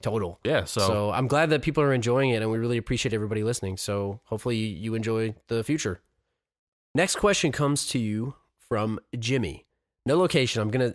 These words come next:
Speaker 1: assume that Jimmy comes from Tallahassee, Florida.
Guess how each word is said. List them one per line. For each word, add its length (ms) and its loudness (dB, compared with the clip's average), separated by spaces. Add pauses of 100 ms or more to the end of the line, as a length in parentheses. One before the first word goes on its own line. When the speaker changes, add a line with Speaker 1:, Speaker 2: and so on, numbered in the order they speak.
Speaker 1:
assume 420 2
that 80 2
Jimmy 280 2
comes 220 0
from 360 -2
Tallahassee, 540 0
Florida. 380 0